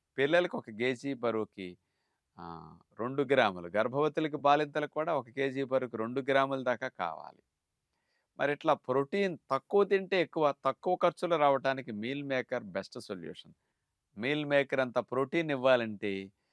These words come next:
ఎన్నో వందల రూపాయలు ఎక్కువ ఖర్చు పెట్టాలి నాన్ వెజిటేరియన్ విషయంలో చూస్తే. అతి తక్కువ ఖర్చులో ఎక్కువ బెనిఫిట్స్‌నిచ్చే మీల్ మేకర్‌ని వారంలో రెండు మూడు సార్లన్నా వాడి ఇంట్లో వాళ్ళకి ప్రోటీన్ డెఫిషియన్సీ నివారించడానికి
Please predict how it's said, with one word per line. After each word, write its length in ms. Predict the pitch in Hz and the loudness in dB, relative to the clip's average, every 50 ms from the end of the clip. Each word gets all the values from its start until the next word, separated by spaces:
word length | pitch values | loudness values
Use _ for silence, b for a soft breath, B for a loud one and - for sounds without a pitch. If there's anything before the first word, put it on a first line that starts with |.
| _ _ _ _ - | _ _ _ _ -8
ఎన్నో 240 | 117 127 135 139 131 120 | -6 -2 0 2 4 4
వందల 320 | 120 131 147 160 175 170 | 4 2 2 2 0 2
రూపాయలు 360 | 170 165 156 - 156 139 127 | 2 2 2 4 4 4 4
ఎక్కువ 240 | 117 - - 131 123 | 2 -2 -4 -10 -8
ఖర్చు 280 | - 110 101 - - 82 | -6 -6 -8 -8 -8 -14
పెట్టాలి 400 | 92 87 - _ 85 85 85 87 87 | -12 -12 -10 _ -8 -6 -6 -6 -6
నాన్ 280 | 90 95 101 104 104 98 | -2 -2 0 0 -2 -4
వెజిటేరియన్ 520 | 95 90 - - - 92 87 82 82 82 | -8 -10 -10 -12 -12 -12 -12 -12 -12 -14
విషయంలో 400 | 82 82 - - 82 82 82 78 | -16 -18 -18 -20 -20 -20 -20 -20
చూస్తే. 340 | 69 69 _ _ _ _ _ _ _ _ _ _ _ _ _ _ - | -20 -20 _ _ _ _ _ _ _ _ _ _ _ _ _ _ -6
అతి 220 | 104 104 - - | -6 -6 -6 -6
తక్కువ 400 | 135 - 180 160 - - - 185 190 | -4 0 -2 -2 -2 -2 0 0 2
ఖర్చులో 460 | 165 - 165 - - - 147 131 120 113 - - - | 2 2 0 0 -2 -4 -2 0 0 0 -2 -4 -8
ఎక్కువ 300 | 120 - _ - 190 190 180 | -12 -12 _ 0 2 2 2
బెనిఫిట్స్‌నిచ్చే 760 | 151 156 151 147 - - 135 - - - 123 117 - - 117 104 92 | 4 2 -2 -2 -4 -6 -8 -8 -10 -12 -12 -12 -8 -4 -4 -4 -4
మీల్ 300 | 90 95 117 139 143 139 | -4 -6 -6 -6 -6 -6
మేకర్‌ని 540 | 131 123 120 101 - 113 98 95 92 90 87 87 _ _ _ _ _ _ _ _ _ - | -4 -4 -4 -2 -2 -4 -4 -4 -6 -10 -12 -12 _ _ _ _ _ _ _ _ _ -2
వారంలో 460 | 101 110 117 131 135 139 135 135 131 117 | 2 4 4 4 4 2 2 2 2 2
రెండు 220 | 101 107 117 135 | 2 0 0 -2
మూడు 220 | 139 139 147 147 139 | -2 -2 -2 -4 -2
సార్లన్నా 540 | - - 139 135 127 131 131 131 131 131 127 | 2 4 4 4 4 4 2 0 0 0 2
వాడి 300 | 117 110 107 110 113 110 - _ - | 2 2 2 2 0 -4 -8 _ -18
ఇంట్లో 260 | 117 107 - 113 117 110 | -20 -14 -6 -2 0 0
వాళ్ళకి 260 | 110 110 107 - _ | 2 0 -2 -4 _
ప్రోటీన్ 440 | _ - 107 104 - - 117 113 104 | _ -10 -10 -8 -8 -8 -8 -6 -4
డెఫిషియన్సీ 540 | 104 101 - - 98 92 - 98 98 - - | -4 -4 -4 -6 -12 -14 -12 -12 -12 -12 -14
నివారించడానికి 840 | 92 92 90 98 101 98 98 92 - _ - 95 92 95 98 _ - | -12 -10 -6 -4 -4 -4 -6 -10 -16 _ -16 -16 -16 -16 -16 _ -18